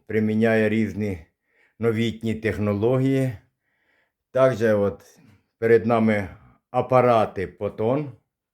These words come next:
Марочка одна, а на вигляд, бачите, зовсім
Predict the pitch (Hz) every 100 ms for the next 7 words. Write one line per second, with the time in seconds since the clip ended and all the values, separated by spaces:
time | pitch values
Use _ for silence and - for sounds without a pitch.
0 | _ _ _ _ _ _ _ _ _ -
1 | 117 120 113 - 110 104 98 104 131 139
2 | 110 - 107 107 113 131 110 92 80 95
3 | 107 - 95 87 _ _ _ _ 82 82
4 | 110 120 107 107 104 85